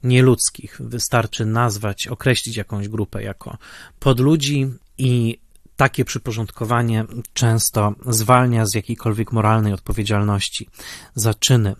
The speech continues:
względem tych, e, podludzi, e, czynione. To oczywiście wielki temat dwudziestowiecznej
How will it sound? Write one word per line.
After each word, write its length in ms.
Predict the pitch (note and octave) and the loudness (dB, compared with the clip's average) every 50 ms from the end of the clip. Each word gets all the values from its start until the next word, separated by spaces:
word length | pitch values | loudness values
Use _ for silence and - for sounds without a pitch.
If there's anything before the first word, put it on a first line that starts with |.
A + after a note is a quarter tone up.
| - - | -10 -10
względem 560 | - G#2 G#2+ A2 G#2+ A2+ G#2 G#2 G2 G2+ G2+ | -8 -6 -4 0 0 2 2 2 2 0 -2
tych, 280 | - - G#2+ F#2+ - - - - - - - - - - - - | 0 -2 -4 -4 -4 -12 -20 -20 -18 -18 -18 -18 -20 -20 -20 -8
e, 220 | _ A#2 A2 G2+ F#2+ | _ 0 0 0 0
podludzi, 680 | - _ - C3 A#2+ A#2 A2+ A2 G#2+ G2+ G#2 G2+ G#2 - - - - - - - B2 | 0 _ 0 2 2 2 2 2 2 0 -4 -6 -8 -10 -14 -20 -20 -20 -16 -8 -6
e, 320 | A2 G#2 G2 G2 G2+ G2+ - | -4 -2 -2 -4 -4 -6 -4
czynione. 400 | - - C#3 C3 B2 G2+ G#2 - - | 0 0 2 2 2 0 0 -4 -2
To 160 | - G3+ G3+ | -2 0 0
oczywiście 440 | F3 - - C3+ B2+ C3 - - A#2+ | 0 -2 -2 -4 -4 -4 -4 -2 -2
wielki 340 | G#2+ A2+ A#2+ A#2 - - A2+ | 2 2 0 0 0 -4 -4
temat 320 | - B2 A2 G#2+ G2+ G2 | -2 0 0 0 -2 -4
dwudziestowiecznej 880 | G2 G2 A#2+ B2 A2+ A#2 - - - G#2 G#2+ A2 - - - A2+ G#2 | -6 -8 -8 -8 -6 -6 -8 -6 -4 0 0 0 0 0 0 0 0